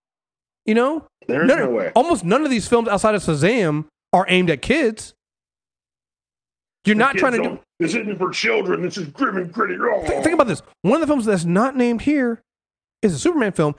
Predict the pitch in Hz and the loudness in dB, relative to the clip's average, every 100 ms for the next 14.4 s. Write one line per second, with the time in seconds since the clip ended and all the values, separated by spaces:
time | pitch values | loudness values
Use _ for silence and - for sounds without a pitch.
0 | - 254 262 381 359 269 277 277 269 262 | -2 0 2 2 0 0 0 0 -2 -2
1 | 214 - - 202 - 247 - 247 247 233 | -4 -6 -6 -4 0 0 0 -2 0 -2
2 | 226 214 208 233 220 220 214 185 190 202 | -2 -2 0 2 2 2 2 0 2 0
3 | 185 185 180 151 170 165 165 156 151 - | 0 0 0 0 0 0 0 2 0 -4
4 | _ - - 180 156 143 127 - 233 165 | _ -16 -4 -2 0 -2 -4 0 -2 -2
5 | - 104 117 - _ _ _ _ _ _ | -6 -12 -12 -16 _ _ _ _ _ _
6 | _ _ _ 185 185 196 330 311 233 196 | _ _ _ 0 2 2 2 2 0 -2
7 | - 165 202 139 107 - _ _ _ _ | -2 2 2 0 -6 -14 _ _ _ _
8 | _ _ _ _ _ - - 165 180 180 | _ _ _ _ _ -14 -4 0 0 0
9 | 170 - - 226 196 233 294 302 214 190 | -4 -4 0 2 4 2 4 2 2 2
10 | 285 302 277 262 240 - 262 156 101 - | 4 2 2 0 -2 -4 -2 -4 -6 -10
11 | _ _ _ _ _ - 240 294 320 320 | _ _ _ _ _ -2 0 2 0 0
12 | 214 - _ _ 233 180 196 131 254 - | -2 -4 _ _ 0 2 0 0 0 0
13 | 156 254 247 127 131 123 147 120 92 98 | -2 0 0 -2 -4 -2 -2 -4 -6 -2
14 | 160 - - | -4 -4 -16